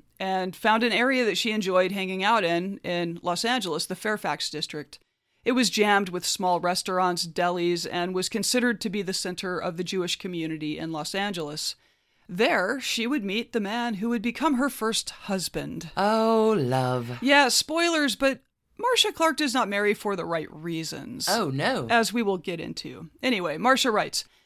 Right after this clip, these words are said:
Speaker 1: "This was the early seventies. The Six Day War, which had ended in a huge victory for Israel, was still fresh in the minds of American Jews.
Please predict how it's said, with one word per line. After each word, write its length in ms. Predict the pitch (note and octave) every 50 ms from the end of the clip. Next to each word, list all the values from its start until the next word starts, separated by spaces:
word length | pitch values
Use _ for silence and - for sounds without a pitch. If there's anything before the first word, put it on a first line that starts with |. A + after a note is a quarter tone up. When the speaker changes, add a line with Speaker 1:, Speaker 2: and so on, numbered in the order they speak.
| _ _ _ _ _
Speaker 1:
"This 180 | - E4 - E4
was 100 | E4+ B3+
the 140 | D4+ B3+ -
early 240 | A3 A#3+ A#3+ A3
seventies. 680 | - - - G3 F#3 F3+ F3 D#3+ D#3+ D3+ D3+ - E3 -
The 120 | - F#3 G3+
Six 280 | - - C4 A3+ -
Day 260 | - F#3 A3 A3+ A3+ A#3
War, 340 | A3 F3 E3+ E3+ E3+ E3+
which 180 | E3+ E3+ E3+ -
had 120 | G#3+ F3
ended 320 | - G3 G#3 F#3+ G3+ F#3+ -
in 100 | F3+ G3
a 60 | F3+
huge 400 | F3+ - - B3 B3 A#3+ F#3 -
victory 420 | E3 G3 F#3+ - - F3+ F3+ E3
for 180 | D#3 - - D#3
Israel, 540 | - - G#3+ A#3 A3 A3 G3 F3+ E3+ D#3+ E3
was 140 | F3 F#3+ F3+
still 260 | - - - A3+ A3
fresh 400 | - - - F#3 F3 F3+ - -
in 140 | - F3 F#3
the 100 | F3+ F3
minds 440 | E3+ D#3 D#3+ D#3+ E3 F3 D3+ -
of 120 | - E3+ E3
American 520 | F#3 F3+ E3 D#3+ D#3+ E3 E3 - D#3+ E3
Jews. 500 | D#3+ G3 G#3+ G3+ E3+ D#3+ D3 D3 - -